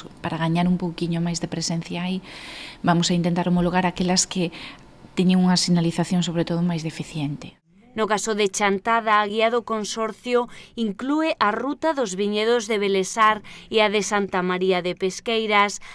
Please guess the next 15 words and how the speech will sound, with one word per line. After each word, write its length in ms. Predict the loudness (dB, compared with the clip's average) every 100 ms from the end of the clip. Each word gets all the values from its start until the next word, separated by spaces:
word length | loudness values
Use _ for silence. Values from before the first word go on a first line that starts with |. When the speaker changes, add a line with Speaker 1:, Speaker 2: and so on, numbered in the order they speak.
| -4
Speaker 2:
aínda 240 | 0 2 2
que 160 | 2
tamén 480 | 2 2 2 2 2
está 400 | -2 -2 0 0
incluído 640 | -2 -2 0 0 0 0 2
o 80 | 2
percorrido 800 | 2 -2 0 -2 -2 -6 -6 -2
do 160 | -2 -2
camiño 480 | -2 -2 -2 -2
de 80 | 2
inverno 640 | 2 4 2 2 0 0 -2 -14 -4
que 80 | -2
atravesa 560 | 0 2 2 0 -2
este 320 | -4 -2 -2 0
municipio. 800 | 2 0 -2 -6 0 2 2